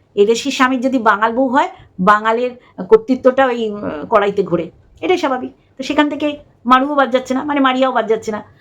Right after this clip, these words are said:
মানে তোর ওদের নিয়ে কত জ্বালা পোড়া, আমি শুধু ভাবি। হুম, কে টাকা ধার নিয়েছে, কে দিয়েছে, তাদের ছাড় না, তোর এত মাথা ব্যথা কেন? হুম, তোর এত মাথা ব্যথা কেন?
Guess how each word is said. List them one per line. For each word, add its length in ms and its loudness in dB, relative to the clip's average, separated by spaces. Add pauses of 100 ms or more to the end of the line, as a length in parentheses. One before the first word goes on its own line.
(120)
মানে 100 -2
তোর 400 2
ওদের 380 0
নিয়ে 320 -2
কত 440 0
জ্বালা 400 2
পোড়া, 300 2
আমি 200 -2
শুধু 220 -2
ভাবি। 520 -2 (340)
হুম, 240 -4 (580)
কে 140 2
টাকা 320 2
ধার 240 2
নিয়েছে, 380 -4
কে 440 0
দিয়েছে, 480 -2 (280)
তাদের 300 4
ছাড় 240 0
না, 280 -4 (360)
তোর 200 4
এত 140 0
মাথা 280 2
ব্যথা 200 -2
কেন? 180 -10 (460)
হুম, 140 0 (520)
তোর 280 2
এত 180 -2
মাথা 260 2
ব্যথা 200 -4
কেন? 180 -8